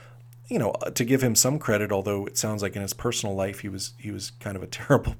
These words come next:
terrible guy, you know, he's very, very kind of cruel in some ways.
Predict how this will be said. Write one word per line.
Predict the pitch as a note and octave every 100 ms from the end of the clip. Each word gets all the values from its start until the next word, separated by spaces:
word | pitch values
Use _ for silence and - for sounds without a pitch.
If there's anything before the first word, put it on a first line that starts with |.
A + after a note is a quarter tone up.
| -
terrible | - C#3 A2
guy, | G2+ G#2 A#2+ F#2
you | F#2+
know, | F#2+
he's | F#2+ F#2+
very, | G2 G2+ G2 G2+
very | G2+ G2+ G2
kind | G2 G#2
of | F#2+
cruel | - D3+ C#3+ G#2
in | F2+
some | G2+ G2
ways. | G2 G2